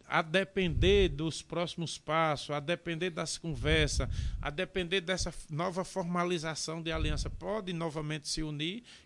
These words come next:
e vir muito forte para as eleições de dois mil e vinte e quatro, que é o que o grupo de Mariana espera, que é o que a gente espera, que é o que a gente acha que deve acontecer.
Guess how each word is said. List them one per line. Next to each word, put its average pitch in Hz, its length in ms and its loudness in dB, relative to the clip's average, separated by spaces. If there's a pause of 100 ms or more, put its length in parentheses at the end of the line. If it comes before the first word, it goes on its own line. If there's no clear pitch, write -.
e 339 80 -2
vir 285 160 0
muito 262 260 0
forte 220 240 -2
para 240 120 -4
as 240 80 -2
eleições 220 420 -2
de 185 80 -8
dois 208 180 0
mil 190 100 2
e 175 40 -2
vinte 165 180 -4
e - 40 -20
quatro, 151 260 -8
que - 80 -8
é - 20 -4
o 190 60 -4
que 170 340 -2 (320)
o 156 80 -4
grupo 147 320 -4
de 147 80 0
Mariana 139 460 -4
espera, 139 400 -6
que 131 160 -8
é 131 40 -4
o 131 60 -6
que 139 140 -10
a 131 80 -4
gente 123 260 -8
espera, 131 400 -8
que - 100 -16
é 143 40 -8
o 135 60 -8
que - 120 -10
a 135 80 -2
gente 143 460 -4
acha 143 340 0
que - 140 -10
deve 139 300 -6
acontecer. 139 640 -12